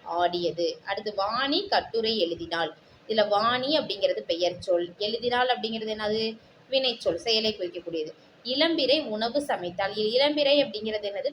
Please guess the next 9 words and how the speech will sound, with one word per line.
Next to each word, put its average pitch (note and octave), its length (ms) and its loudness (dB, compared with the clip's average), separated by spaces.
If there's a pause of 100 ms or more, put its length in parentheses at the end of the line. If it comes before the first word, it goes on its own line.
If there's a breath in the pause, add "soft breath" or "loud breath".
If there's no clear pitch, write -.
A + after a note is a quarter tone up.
பெயர்ச்சொல். F#3 540 -2 (560)
சமைத்தாள் C4 480 0
அப்படிங்கிறது G#3+ 440 -2
செயலை G#3+ 320 2
குறிக்கக்கூடியது. G3 540 -8
அப்ப G#3+ 180 -4
சமைத்தாள் G3+ 600 -2
தான் D4 180 -2
வினைச்சொல். F3 520 -6